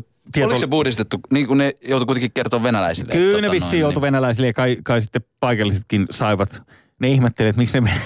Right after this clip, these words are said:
Speaker 1: <laughs> venäläiset lähtee kaikki jonossa ulos täältä, niin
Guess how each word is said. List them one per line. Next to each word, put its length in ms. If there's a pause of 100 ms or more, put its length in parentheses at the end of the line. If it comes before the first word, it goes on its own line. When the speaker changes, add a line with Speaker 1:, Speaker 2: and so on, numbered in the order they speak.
Speaker 1:
<laughs> 180
venäläiset 460
lähtee 320
kaikki 360
jonossa 640 (340)
ulos 380
täältä, 300
niin 120